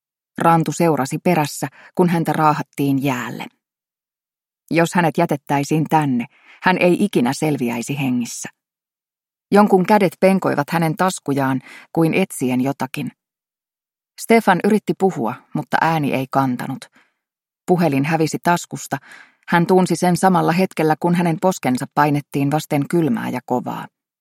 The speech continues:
Hän ei nähnyt mitään muuta kuin lunta ja jäätä. Näinkö hän kuolisi? Se, joka oli ottanut hänen puhelimensa, hengitti kiivaasti ja väkinäisesti.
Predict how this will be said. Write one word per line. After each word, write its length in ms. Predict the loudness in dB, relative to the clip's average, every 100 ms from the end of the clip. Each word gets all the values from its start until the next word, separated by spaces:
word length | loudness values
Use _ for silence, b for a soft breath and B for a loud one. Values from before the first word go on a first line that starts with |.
| _ _ _ _ _ _
Hän 160 | 0 2
ei 180 | 2 2
nähnyt 320 | 2 0 -2
mitään 360 | -2 -2 0
muuta 260 | 0 0 -2
kuin 280 | -2 -2 0
lunta 300 | 0 0 -2
ja 160 | -4 -4
jäätä. 360 | -4 -6 -8 -12 _ _ _ _ _ _ _ _ _
Näinkö 360 | 2 4 2 -2
hän 200 | -2 -2
kuolisi? 440 | -2 -2 -4 -12 -16 _ _ _ _ _ _ _ _ _ _ _ _ _ _
Se, 260 | 2 2 2 0
joka 240 | 4 4
oli 140 | 6
ottanut 380 | 2 0 -2 0
hänen 260 | 0 0 0
puhelimensa, 600 | 2 2 2 2 0 -4 -8 B B 0
hengitti 360 | 2 2 0 -2
kiivaasti 580 | 2 2 2 0 -2 -2
ja 140 | -2
väkinäisesti. 800 | -2 -4 -6 -6 -8 -10 -12 -14